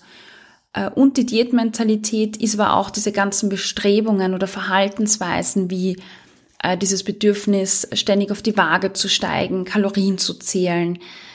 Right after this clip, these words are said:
ähm, dieser Teil in dir, der auch, äh, bestimmte Lebensmittel vermeidet, um einfach nicht zuzunehmen. Und wir haben ja schon häufig besprochen, dass genau in dieser Diätmentalität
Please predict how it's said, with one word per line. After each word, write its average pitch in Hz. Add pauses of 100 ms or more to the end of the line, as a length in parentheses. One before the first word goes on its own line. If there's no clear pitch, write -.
(300)
ähm, 180 (800)
dieser 214
Teil 196
in 202
dir, 202
der 202
auch, -
äh, 185
bestimmte 208
Lebensmittel 196
vermeidet, 180
um 196
einfach 196
nicht 196
zuzunehmen. 180 (1200)
Und 226
wir 226
haben 240
ja 254
schon 214
häufig 220
besprochen, 202 (280)
dass 202
genau 190
in 208
dieser 208
Diätmentalität 196